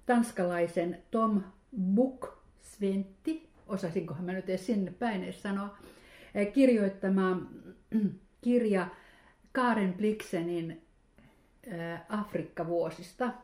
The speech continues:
Tai oikeastaan se oikeampi olisi sanoa, että, että se on kirja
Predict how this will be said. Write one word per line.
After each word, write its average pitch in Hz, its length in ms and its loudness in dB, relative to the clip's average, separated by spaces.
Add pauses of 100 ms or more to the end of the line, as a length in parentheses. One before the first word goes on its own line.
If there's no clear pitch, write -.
Tai 220 120 6
oikeastaan 262 400 4
se 214 240 -4
oikeampi 214 560 2
olisi 175 260 -4
sanoa, 180 380 -2
että, 180 380 -6 (560)
että 190 280 0
se 190 180 -2
on 185 120 0
kirja 196 580 0